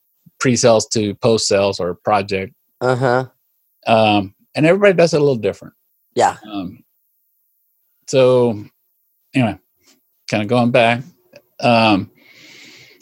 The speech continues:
Speaker 1: coincidentally, at the same time that this was happening and I was starting to look for an out because of the change, somebody, re-, a recruiter reached out to me. He's like, "Hey,"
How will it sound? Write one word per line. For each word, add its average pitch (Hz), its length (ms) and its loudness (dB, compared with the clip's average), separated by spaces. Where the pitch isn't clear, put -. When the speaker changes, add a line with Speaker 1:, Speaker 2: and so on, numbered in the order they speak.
Speaker 1:
coincidentally, 139 680 2
at 131 100 2
the 117 80 -4
same 123 220 2
time 165 640 0
that 123 200 2
this 175 200 4
was 160 160 4
happening 117 380 0
and 110 120 0
I 117 60 4
was 120 100 0
starting 107 280 4
to 101 60 -2
look 104 200 0
for 107 140 2
an 113 100 2
out 131 420 2
because 110 380 0
of 117 100 2
the 107 120 4
change, 127 680 2
somebody, 135 360 4
re-, 120 260 2
a 123 120 4
recruiter 143 440 2
reached 117 260 0
out 113 180 2
to 117 80 -4
me. 117 60 0
He's 113 80 0
like, 101 120 0
"Hey," 170 420 0